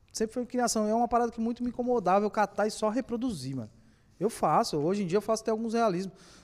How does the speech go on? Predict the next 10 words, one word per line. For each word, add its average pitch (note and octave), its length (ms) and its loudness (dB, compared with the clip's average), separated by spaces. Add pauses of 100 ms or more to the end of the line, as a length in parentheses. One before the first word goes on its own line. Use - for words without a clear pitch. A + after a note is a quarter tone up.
(120)
Só F#3+ 200 0
que G3 100 -4
é - 20 4
uma G#3+ 120 4
parada G3+ 320 4
que A3 100 -4
eu A3 60 2
tô - 400 -2
misturando A3+ 480 -2
muito. G3 360 -4